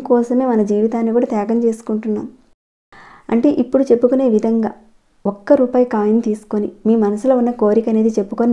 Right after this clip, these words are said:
నది దగ్గరికి వెళ్ళినప్పుడు మీ కోరిక అనేది చెప్పుకొని ఆ నదిలో వదులుతూ ఉండండి. ఇలా చేయడం వల్ల ఎవరైతే ఎక్కువగా అధిక సమస్యలతో బాధపడుతున్నారో ధనానికి సంబంధించి ఈ రకంగా చేసి చూడండి,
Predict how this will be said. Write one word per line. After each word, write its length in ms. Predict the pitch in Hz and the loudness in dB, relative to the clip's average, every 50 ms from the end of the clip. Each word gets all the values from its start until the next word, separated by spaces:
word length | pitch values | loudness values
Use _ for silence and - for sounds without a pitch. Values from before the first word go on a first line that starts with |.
| 226 202 | 2 2
నది 180 | 202 202 220 226 226 | 4 4 4 4 4
దగ్గరికి 340 | 233 233 240 226 226 - 226 208 | 4 4 2 2 2 0 -2 -2
వెళ్ళినప్పుడు 540 | 202 202 226 226 226 220 220 - - 220 294 381 - - - - - - - _ _ - - | 0 0 0 0 0 -2 -2 -2 0 0 0 0 -2 -6 -14 -20 -20 -20 -20 _ _ -4 -2
మీ 60 | 233 240 240 - | -2 0 0 0
కోరిక 300 | 214 208 220 240 240 247 220 | 2 2 2 2 2 2 2
అనేది 220 | 220 220 220 226 226 - | 2 2 2 0 0 -2
చెప్పుకొని 440 | 214 196 - 208 208 208 214 226 220 - - | -4 -4 -4 -4 -2 0 0 0 0 -2 -2
ఆ 40 | 202 196 | 0 2
నదిలో 240 | 196 196 202 226 254 233 208 | 4 4 4 4 4 4 2
వదులుతూ 360 | 196 202 220 226 220 254 247 226 | 0 0 0 2 2 4 2 2
ఉండండి. 360 | 214 208 202 202 202 202 226 - - - - _ _ _ _ _ _ _ _ _ _ _ _ - 202 | 2 0 -2 -4 -4 -6 -8 -10 -14 -20 -20 _ _ _ _ _ _ _ _ _ _ _ _ -4 -2
ఇలా 120 | 208 220 226 220 | -2 -2 0 0
చేయడం 260 | 226 202 202 226 233 247 | 0 0 2 2 0 2
వల్ల 120 | 247 247 247 233 214 | 2 4 4 4 2
ఎవరైతే 300 | 208 220 226 240 247 262 - - | 4 4 4 4 4 4 2 2
ఎక్కువగా 340 | - - - 240 240 254 - - | 0 0 0 2 2 2 0 0
అధిక 160 | 196 196 220 247 240 262 | 0 0 0 0 0 0
సమస్యలతో 460 | 240 240 240 240 254 240 233 254 240 220 196 | -2 -2 -2 0 -2 0 2 2 2 2 0
బాధపడుతున్నారో 800 | 196 196 214 - 233 233 233 - 220 214 208 208 202 202 208 208 202 208 202 | -2 -2 0 0 0 0 0 0 -2 0 0 -2 -2 -2 -2 -2 -2 -2 0
ధనానికి 360 | 196 202 202 208 220 233 233 220 | 0 0 0 0 -2 -2 -2 -2
సంబంధించి 540 | 214 208 208 208 208 208 208 202 - 214 208 214 214 - - - - - - - - - - _ - | -2 -2 -2 -2 -2 -4 -6 -6 -6 -6 -6 -6 -10 -14 -20 -20 -20 -20 -20 -20 -20 -20 -10 _ 0
ఈ 40 | 214 208 208 | 0 0 0
రకంగా 300 | 208 254 269 277 294 294 294 | 0 0 0 2 2 2 4
చేసి 180 | 262 247 247 247 - | 4 4 4 4 2
చూడండి, 360 | 247 233 233 226 220 220 247 | 0 0 2 0 -2 -2 -4